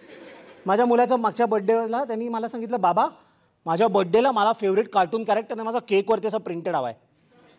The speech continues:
म्हटलं, "तुला केकवर प्रिंटआउट हवा आहे कलरमध्ये?" म्हटलं, "आमच्या वेळेला ती quality पेपरवर मिळत नव्हती रे." आपल्या लहानपणी तो dot matrix printer आठवतो सगळ्यांना?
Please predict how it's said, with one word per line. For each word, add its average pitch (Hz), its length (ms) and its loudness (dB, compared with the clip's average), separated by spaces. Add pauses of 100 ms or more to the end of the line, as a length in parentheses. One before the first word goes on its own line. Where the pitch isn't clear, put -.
(720)
म्हटलं, 185 260 -10
"तुला 277 120 -4
केकवर 262 400 -2
प्रिंटआउट 269 380 0
हवा 320 100 2
आहे 294 160 0
कलरमध्ये?" 285 420 2 (4000)
म्हटलं, - 280 -2
"आमच्या 254 300 4
वेळेला 277 200 4
ती 285 80 2
quality 285 300 4
पेपरवर 294 460 4
मिळत 247 240 6
नव्हती 185 220 2
रे." 226 80 4 (1900)
आपल्या 208 240 6
लहानपणी 240 320 4
तो 247 80 6
dot 214 240 4
matrix 220 360 2
printer 214 320 4
आठवतो 233 240 2
सगळ्यांना? 269 280 -2